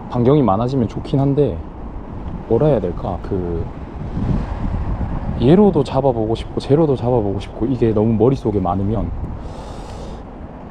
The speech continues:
조금 복잡해지는 것 같아요, 낚시가. 그래서 루어도 더 많이 챙기게 되고 막 또 가방 사게 되고 태클박스 또 하나 더 사고 있고 그 루어에 맞는 낚싯대 사고 있고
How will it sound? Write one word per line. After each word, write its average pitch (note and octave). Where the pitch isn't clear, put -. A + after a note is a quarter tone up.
조금 -
복잡해지는 C#3
것 F2
같아요, E2+
낚시가. -
그래서 -
루어도 B2+
더 A#2
많이 G#2+
챙기게 A#2
되고 G2+
막 G2+
또 A2
가방 A#2+
사게 B2+
되고 G2
태클박스 -
또 A#2+
하나 A#2+
더 A2
사고 A#2
있고 G2+
그 -
루어에 B2+
맞는 A2
낚싯대 G2
사고 A2+
있고 F#2+